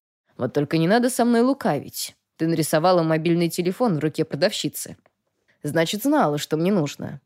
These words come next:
и захотела со мной поиграть. Вот мы и играем. Только теперь мы будем играть по моим правилам".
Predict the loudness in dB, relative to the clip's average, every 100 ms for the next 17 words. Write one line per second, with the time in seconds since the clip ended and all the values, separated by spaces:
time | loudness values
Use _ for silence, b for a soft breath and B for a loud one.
0 | -6 -2 0 0 0 2 2 0 0 0
1 | 0 0 0 -2 -4 -6 -14 -14 _ _
2 | _ -8 -4 -2 0 2 2 2 2 2
3 | 0 -4 -8 _ _ -2 -2 0 -4 -2
4 | 0 2 0 0 0 0 0 0 0 -2
5 | 0 0 0 -2 -2 -2 -2 -6 -6